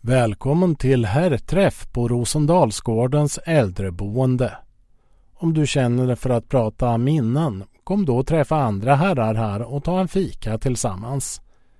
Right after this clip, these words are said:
Återkommande evenemang på torsdagar från den tjugoförsta augusti ända fram till elfte december.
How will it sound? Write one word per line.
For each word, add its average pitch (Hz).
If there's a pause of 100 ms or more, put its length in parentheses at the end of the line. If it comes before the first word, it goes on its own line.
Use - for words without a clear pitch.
(300)
Återkommande 143
evenemang 135
på -
torsdagar 131 (280)
från 180
den 151
tjugoförsta 107
augusti 151
ända 139
fram 117
till 127
elfte 139
december. 110